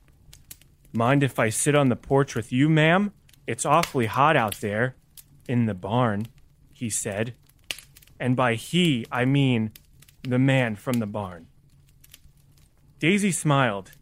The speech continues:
Then she nodded a tiny nod. She was trying not to make it obvious that she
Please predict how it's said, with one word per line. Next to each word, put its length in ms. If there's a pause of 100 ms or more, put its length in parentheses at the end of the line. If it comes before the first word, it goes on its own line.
(500)
Then 140
she 200
nodded 520
a 120
tiny 640
nod. 480 (800)
She 200
was 280
trying 360
not 140
to 100
make 200
it 100
obvious 640 (400)
that 140
she 500